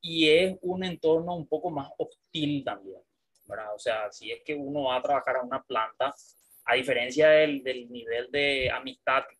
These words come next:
ya es casi una hermandad la que uno llega a desarrollar con sus compañeros, eh, uno después se va afuera y uno se topa con gente que,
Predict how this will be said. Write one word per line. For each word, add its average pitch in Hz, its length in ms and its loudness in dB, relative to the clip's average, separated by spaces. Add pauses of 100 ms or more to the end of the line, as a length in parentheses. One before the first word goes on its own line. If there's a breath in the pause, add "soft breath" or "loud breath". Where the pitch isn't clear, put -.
(120)
ya 113 160 0
es 95 140 -6
casi 135 280 -4
una 139 120 2
hermandad 123 500 2
la 131 160 0
que 123 340 0
uno 127 260 -8 (280)
llega 131 400 4
a 139 40 6
desarrollar 135 460 2
con 131 120 -8
sus 143 120 -6
compañeros, 139 680 0 (600)
eh, 120 600 0 (460)
uno 123 180 -2
después 143 200 0
se 147 80 2
va 139 140 6
afuera 139 280 4
y 160 60 0
uno 139 140 -2
se 156 120 -4
topa 135 260 -4
con 151 180 -4
gente 120 320 -4
que, 151 520 0